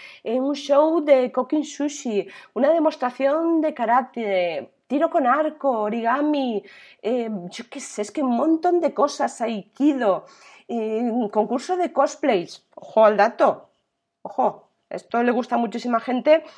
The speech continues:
aunque muchos, mm, no lo quieran decir, pero gusta. Luego, yo qué sé, es que bailes tradicionales, eh, proyección de películas, em, rol en vivo, torneo de Magic,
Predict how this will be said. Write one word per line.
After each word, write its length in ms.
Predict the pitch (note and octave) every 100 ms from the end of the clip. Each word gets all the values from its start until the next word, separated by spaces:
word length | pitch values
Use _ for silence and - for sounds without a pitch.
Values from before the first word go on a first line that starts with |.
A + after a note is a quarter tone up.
| - _ _
aunque 420 | - G3 G3 F3
muchos, 560 | E3 G3+ G3 A3 F#3+ -
mm, 480 | F3+ F3 D3+ D#3+ D3
no 100 | D#3
lo 160 | C3
quieran 680 | - D3 G#2+ F2 - G2 - - _ _ -
decir, 400 | E3+ - F3 A#4 - - _
pero 320 | A#3 F3+ D#3 -
gusta. 500 | G3+ G3+ - - - - _ _
Luego, 520 | - G3 A3+ E4+ F#4 -
yo 100 | -
qué 80 | F4
sé, 160 | -
es 140 | E4+ -
que 180 | D#4+ E4+
bailes 680 | G3+ A3+ C4+ D#4+ F4 F#4+ -
tradicionales, 1300 | F4+ D4+ D4+ - B3 A#3 B3+ C#4 B3+ G#3+ F#3 F#3+
eh, 180 | G3 F#3+
proyección 440 | G3 G3+ G#3+ A3+ C4
de 80 | D#4
películas, 760 | D4+ D4+ - C4+ E3+ - - - -
em, 380 | - A#3 G#3+ G#3+
rol 340 | G3+ B3 C#4+ E4+
en 240 | D4 B3+
vivo, 640 | C#4 D4+ D4 B3+ A3+ G3+ G3
torneo 360 | G#3+ A3+ C4
de 160 | E4 E4
Magic, 880 | C#4+ B3 A3+ B3 B3 G#3 F3 -